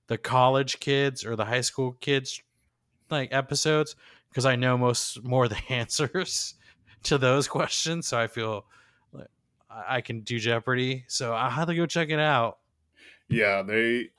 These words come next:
Speaker 2: I, when I looked at it, I was like, "Oh, I guess they got him, you know, wig technology must have gotten better or something," 'cause I was none the wiser when I s-, when I would watch it. And yeah, that was just, uh, that was just a shocker to hear.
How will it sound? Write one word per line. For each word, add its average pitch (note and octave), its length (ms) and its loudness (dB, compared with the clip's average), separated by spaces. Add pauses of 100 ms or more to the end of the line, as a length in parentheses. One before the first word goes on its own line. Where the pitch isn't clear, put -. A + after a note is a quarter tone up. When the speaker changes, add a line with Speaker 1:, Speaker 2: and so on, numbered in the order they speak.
(300)
Speaker 2:
I, A2 180 2
when B2+ 180 6
I C3+ 80 8
looked B2+ 260 0
at C3+ 60 6
it, B2+ 40 8
I - 40 8
was A#2 100 -4
like, B2 140 -2
"Oh, C3 260 6
I G#2+ 60 -4
guess C#3+ 240 -4
they A2+ 280 2 (140)
got A2+ 220 4
him, G#2 280 0
you G2 80 -6
know, F#2 80 -4
wig A#2 280 0
technology A2+ 560 0
must A2 240 -4
have G#2+ 80 -10
gotten G2 280 2
better A#2 360 2
or G#2+ 60 0
something," G#2+ 440 -6
'cause G2 400 -8 (380)
I B2+ 140 8
was A2+ 220 4
none A2 180 0
the G#2 80 2
wiser G#2 480 2
when A2+ 160 -2
I A2 100 -4
s-, - 220 -12
when A2+ 240 -4
I G#2+ 240 -2 (240)
would A2 220 -8
watch G#2+ 360 -2
it. C3 120 0 (120)
And F#2+ 440 -6 (100)
yeah, A2 240 2
that G#2+ 180 0
was G#2+ 220 -8
just, G#2+ 380 -12
uh, F2 260 -8 (1080)
that A#2+ 80 6
was D#3+ 160 4
just D#3 200 -2
a A2 60 -4
shocker B2 480 -2
to F#2 100 -6
hear. G#2+ 380 -2